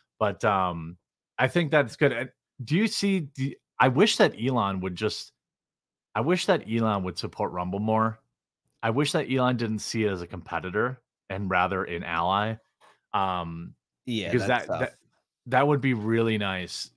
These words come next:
Speaker 1: because Rumble actually supports free speech, and, um,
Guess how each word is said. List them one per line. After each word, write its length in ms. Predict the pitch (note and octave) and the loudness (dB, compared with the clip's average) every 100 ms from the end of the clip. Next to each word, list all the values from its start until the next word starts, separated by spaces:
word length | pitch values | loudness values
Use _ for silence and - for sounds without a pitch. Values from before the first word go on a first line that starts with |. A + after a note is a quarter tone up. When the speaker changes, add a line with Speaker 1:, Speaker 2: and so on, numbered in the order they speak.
| - | -12
Speaker 1:
because 420 | A#2+ C#3 B2+ G2+ | -6 -2 -2 2
Rumble 300 | A#2+ A#2+ A#2+ | 0 2 0
actually 420 | G2 G2 - B2+ A#2 | -2 -4 -4 -6 -6
supports 380 | C3 A#2 B2+ | -6 -4 -4
free 180 | - C3 | -6 -10
speech, 560 | A#2+ - C3 C#3 - - _ _ _ _ _ - | -10 -6 -6 -6 -10 -14 _ _ _ _ _ -6
and, 340 | A2+ A2 G#2 | -2 -2 -2
um, 500 | F#2+ F#2+ F2+ E2+ D#2+ | -2 -2 -2 -6 -10